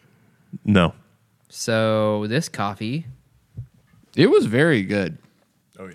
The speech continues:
Speaker 2: is a Colombia.
Speaker 3: Dude, that's interesting.
Speaker 2: Lactic.
Speaker 3: It's just what you said.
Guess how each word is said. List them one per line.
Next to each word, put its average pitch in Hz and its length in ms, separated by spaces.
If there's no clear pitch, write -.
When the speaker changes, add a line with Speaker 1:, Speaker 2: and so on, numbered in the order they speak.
Speaker 2:
is 110 920
a 113 100
Colombia. 113 560
Speaker 3:
Dude, 156 220
that's 113 200
interesting. 139 460
Speaker 2:
Lactic. - 20
Speaker 3:
It's - 100
just 233 280
what 233 160
you 202 140
said. 220 460